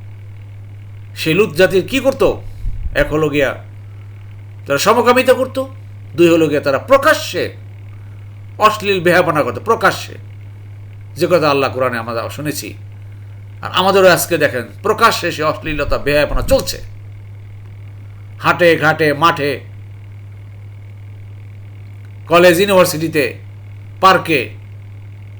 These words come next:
সব জায়গায় এখন প্রকাশ্যে। আল্লাহু আকবার। মুসলিম কান্ট্রি তো হচ্ছেই, আর তো বেশি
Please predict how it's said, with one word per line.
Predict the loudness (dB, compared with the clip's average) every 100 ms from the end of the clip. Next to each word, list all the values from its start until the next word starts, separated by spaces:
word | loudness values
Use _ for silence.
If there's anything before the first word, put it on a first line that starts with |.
| -4
সব | 4 4 4
জায়গায় | 2 2
এখন | -2 -6 -8
প্রকাশ্যে। | -6 -6 -8 -14 -16 -16 -16 -16 -16 -16 -16 -16 -16 -16 -16 -16 -16 -16 -16 -16 -16 -16 -16 -16 -16 -16 -16 -16 -6 -2
আল্লাহু | 0 0 -2 -4
আকবার। | -8 -4 -2 0 -2 -4 -10 -12 -14 -16 -14 -14 -14 -14 -14 -12 -12 -10
মুসলিম | -6 -2 0
কান্ট্রি | 0 0 0 0
তো | 0
হচ্ছেই, | -2 0 0 -2 -4 -14 -16 -16 -16 -12
আর | -8
তো | -6 -6 0
বেশি | 2 2